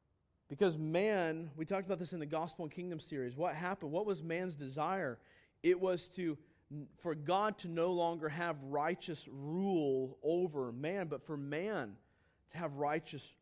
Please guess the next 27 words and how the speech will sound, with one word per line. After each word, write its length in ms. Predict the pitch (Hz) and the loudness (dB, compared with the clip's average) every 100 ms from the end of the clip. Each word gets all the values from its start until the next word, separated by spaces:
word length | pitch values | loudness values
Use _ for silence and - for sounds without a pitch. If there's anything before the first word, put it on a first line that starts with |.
| - | -12
legislative 800 | 135 156 175 180 - 165 151 131 | -2 -2 0 -4 -4 -2 0 -4
rulership, 1000 | 123 127 143 170 196 180 139 - 127 104 _ | -6 -8 -2 2 2 2 0 -4 -8 -10 _
where 220 | 139 135 - _ | -4 -4 -10 _
he 380 | - 185 214 226 | -10 -2 0 4
was 180 | 180 | 2
the 120 | 151 156 | 2 -2
one 220 | 147 139 | -2 -2
determining 720 | 131 - 165 147 135 123 123 | -6 -6 -6 -4 -4 -6 -2
right 460 | 143 151 135 113 - _ _ _ | 0 0 0 -6 -18 _ _ _
from 220 | 135 123 | -6 -2
wrong, 500 | 127 139 139 120 113 | 2 2 2 0 -4
not 380 | 131 196 214 131 | -4 -4 -6 -8
God. 340 | 143 127 113 113 - _ _ _ _ _ _ _ _ _ _ _ _ _ _ _ _ _ _ _ - | -2 0 -2 -10 -20 _ _ _ _ _ _ _ _ _ _ _ _ _ _ _ _ _ _ _ -6
And 80 | 156 | -2
then 100 | 165 | -2
in 80 | 135 | -4
keeping 460 | - 240 226 185 | -2 -2 0 2
with 160 | 175 160 | 2 0
the 100 | 143 | -6
fall, 880 | - - 233 240 156 123 131 151 - _ _ _ _ _ - | -6 4 6 8 6 6 2 -2 -16 _ _ _ _ _ -6
this 160 | 160 | -6
desire 680 | - 165 147 156 170 220 220 | -4 -6 2 6 6 6 2
for, 180 | 185 156 | -2 -6
for 200 | 165 143 | -6 -8
God's 600 | 139 160 180 226 202 156 | -4 4 6 6 4 0
righteous, 880 | 156 147 151 - 156 131 - - - _ _ _ - | 2 4 2 -2 -6 -6 -8 -12 -18 _ _ _ -6
right, 200 | 156 | -6